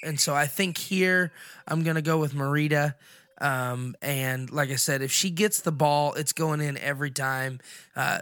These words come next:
she, she's literally shooting a hundred percent from the field every time.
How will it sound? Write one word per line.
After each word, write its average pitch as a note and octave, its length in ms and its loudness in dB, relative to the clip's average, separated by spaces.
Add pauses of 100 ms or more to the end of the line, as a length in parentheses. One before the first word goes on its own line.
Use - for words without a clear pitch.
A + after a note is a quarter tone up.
(100)
she, E3 400 -2
she's D3 360 0
literally D#3 480 2
shooting C#3 420 0
a B2 60 -4
hundred C3 400 -4
percent B2 580 -6 (400)
from C3 760 -2
the C#3+ 160 -8
field B2 520 -4
every C#3+ 300 -6
time. A#2 480 -8